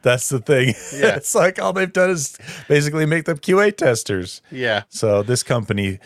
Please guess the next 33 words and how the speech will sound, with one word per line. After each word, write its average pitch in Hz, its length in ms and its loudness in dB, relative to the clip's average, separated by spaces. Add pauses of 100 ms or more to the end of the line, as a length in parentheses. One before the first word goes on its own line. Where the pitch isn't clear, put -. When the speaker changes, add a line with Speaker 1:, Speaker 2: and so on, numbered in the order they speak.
(220)
Speaker 1:
Fantastic, 113 1080 0
it's 101 320 -2
the 101 100 -4
word 101 220 2
fantastic 101 720 0
without 92 300 -2
the - 60 -12
first 87 300 -6
A, 73 300 -6 (100)
Fantastic. - 1000 -10 (460)
Speaker 2:
Right. 90 320 -12
Speaker 1:
Uh, 76 380 -8 (200)
so 85 300 -4
anyway, 87 440 -2
yeah, 95 320 2 (280)
I 180 160 2
would 180 160 0
shy 147 280 0
away 120 260 2
from 107 220 -8
this 107 200 -2
for - 140 -8
sure. 90 420 -2 (380)
It's 113 160 2
got 135 160 4
all 127 160 6
the 117 100 -2
red 110 200 4
flags 98 540 0
of, 92 460 -4
uh, 87 340 0 (520)
overhyped, 101 920 0 (240)
um, 90 640 -2